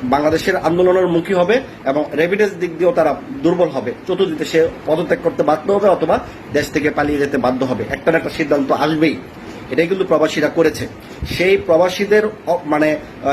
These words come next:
এই, প্রতিবাদে শেখ হাসিনা কিন্তু অনেকবার এবং প্রবাসীদের কাছে বলেছিল যে, "আপনারা টাকা পাঠান, ব্যাংকে টাকা পাঠান, দেশে উন্নয়নের জন্য সহযোগিতা করুন।" এবং আপনারা জানেন, আহ, শেখ হাসিনার আত্মীয়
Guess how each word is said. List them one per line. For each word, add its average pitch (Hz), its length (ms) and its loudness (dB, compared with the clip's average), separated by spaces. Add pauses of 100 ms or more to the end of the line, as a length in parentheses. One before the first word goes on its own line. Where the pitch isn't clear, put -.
এই, 147 360 2 (140)
প্রতিবাদে 214 500 2 (140)
শেখ 156 160 -4
হাসিনা 175 260 -2
কিন্তু 180 220 -4 (180)
অনেকবার 180 480 0 (500)
এবং 135 180 0
প্রবাসীদের 156 420 0
কাছে 165 180 2
বলেছিল 165 460 2
যে, 151 80 2
"আপনারা 143 260 0
টাকা 151 420 0
পাঠান, 139 320 0
ব্যাংকে 151 260 0
টাকা 156 240 2
পাঠান, 143 300 0 (460)
দেশে 147 220 2
উন্নয়নের 151 320 4
জন্য 139 180 -2
সহযোগিতা 156 500 2
করুন।" 147 280 0 (120)
এবং 139 180 0
আপনারা 151 300 2
জানেন, 160 340 2
আহ, - 520 0
শেখ 147 260 0
হাসিনার 147 320 0
আত্মীয় 165 380 4